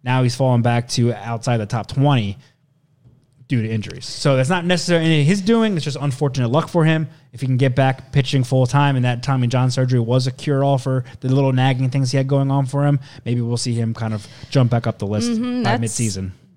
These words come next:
Speaker 2: the risk you, you take when you not only draft a pitcher so high, but you draft a pitcher with injury history so, so high. Oftentimes it comes back and it lingers into their professional career.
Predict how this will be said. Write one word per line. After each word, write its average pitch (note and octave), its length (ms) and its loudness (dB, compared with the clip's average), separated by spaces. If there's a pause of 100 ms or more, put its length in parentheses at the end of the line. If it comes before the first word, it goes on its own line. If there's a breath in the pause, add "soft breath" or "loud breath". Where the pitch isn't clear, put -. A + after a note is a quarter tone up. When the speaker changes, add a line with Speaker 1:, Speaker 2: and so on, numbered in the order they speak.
(140)
Speaker 2:
the G#3+ 160 -2
risk A3 460 -6
you, G#3+ 180 0
you F#3+ 360 -2
take A3 360 0
when F#3 260 -8
you F3+ 220 -6
not F#3+ 200 -2
only F#3+ 180 -4
draft E3 280 -6
a - 40 -8
pitcher C#4 340 -2
so G#3 220 -2
high, F#3+ 300 0
but F#3 260 -6
you F#3 80 -8
draft F#3 400 -4
a F#3 100 -6
pitcher G3+ 400 -2
with F#3 120 2
injury G3 420 0
history G3 400 -6
so, F#3 400 0
so F#3+ 200 -2
high. F3+ 240 0
Oftentimes F#3 800 -2
it F#3+ 140 -2
comes G3 260 -4
back F#3+ 320 -6
and F#3+ 100 -6
it B2+ 120 -10
lingers G3+ 480 0
into G3+ 200 0
their F#3+ 120 0
professional F#3+ 560 -4
career. F#3+ 420 0